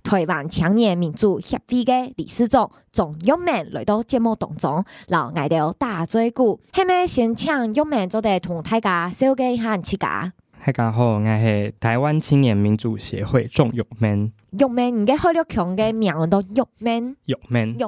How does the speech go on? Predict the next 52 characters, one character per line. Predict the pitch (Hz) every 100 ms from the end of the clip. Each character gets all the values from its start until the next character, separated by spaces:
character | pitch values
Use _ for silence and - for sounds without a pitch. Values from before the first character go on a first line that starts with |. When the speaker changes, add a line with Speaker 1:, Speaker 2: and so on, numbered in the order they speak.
| 185
Speaker 1:
明， | 185 190 185
吼。 | 214 170
Speaker 2:
嘿。 | 101 - _ -
Speaker 1:
也 | 381
是 | 415
你 | 254
第 | 196 285 285
一 |
摆 | 254 285 254
用 | 240 254
客 | 262 285
家 | 226 175
话 | 180 214
同 | 220 175
俺 | 165 180
哋 | 233 226
讨 | - 240
论 | 220
按 | 220 247 202
严 | 185 151
肃、 | 156 - 196
按 | 170 226
困 | 196 - 247
难 | 196 165
嘅 | 180
题 | 196 - 151
目， | 165 165
系 |
冇？ | 160 147 - - -
Speaker 2:
嘿， | - 113 92 104 _ _
就 | 147
是 | 147
以 | 147 117
前 | 117 107
会 | 135
蛮 | 127 95 95 101 127
排 | - 113 107
斥 | - 131 113
用 | 113 104 98 113
客 | - 127 -
话 | 123 110 104 -
同 | - 110 107 107 107 110 - -
大 | 104 82
家 | 123 117
讲 | 104 95 101
了 | 104 107
对 | 110 113
的 | 101 92
题 | - - 92
目， | 107 98 - - -
因 | 123
为 | 120 117 110